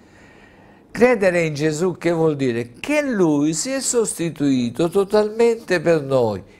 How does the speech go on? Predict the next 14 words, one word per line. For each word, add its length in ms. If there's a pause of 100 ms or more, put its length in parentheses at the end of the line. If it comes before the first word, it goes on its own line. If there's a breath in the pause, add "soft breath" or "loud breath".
(120 loud breath)
che 160
è 20
morto 680
per 180
i 120
miei 260
peccati 760
ed 160
è 120
risorto 720
per 180
la 160
mia 320
giustificazione. 1160